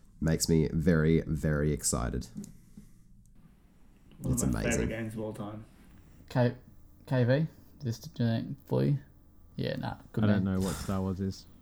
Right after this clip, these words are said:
Speaker 3: Yeah,
Speaker 2: <laughs>
Speaker 3: that's, I thought it was actually
Speaker 2: It's like
Speaker 3: Darth
Speaker 2: Star
Speaker 3: Maul.
Speaker 1: I thought it
Speaker 2: Trek,
Speaker 1: was
Speaker 2: but
Speaker 1: Darth
Speaker 2: more
Speaker 1: Maul.
Speaker 2: like
Speaker 1: All right,
Speaker 2: warrior.
Speaker 1: all right, move on.
Speaker 3: <laughs> Um, they're saying they
Speaker 2: Uh.
Speaker 3: showed off was Project Eve, which was, I think, uh, one of the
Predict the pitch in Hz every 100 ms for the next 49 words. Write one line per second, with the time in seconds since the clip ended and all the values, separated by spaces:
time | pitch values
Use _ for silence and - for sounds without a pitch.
0 | - 120 - - - 143 113 - - 127
1 | - - 120 131 147 120 110 104 117 156
2 | - - 143 101 104 107 110 - 104 98
3 | - 90 90 78 127 92 85 80 90 90
4 | 85 98 90 85 85 87 - - - -
5 | - - - - - 131 139 123 - -
6 | - 135 - - - - 156 - 139 -
7 | - - 156 - 160 - - 156 127 -
8 | - - - - - 131 - 123 143 117
9 | 147 - - 196 202 185 170 135 - -
10 | - 131 123 - 131 120 110 127 120 117
11 | - 143 139 123 - - 127 120 107 113
12 | - 117 107 120 - 165 - - 143 135
13 | 131 131 131 123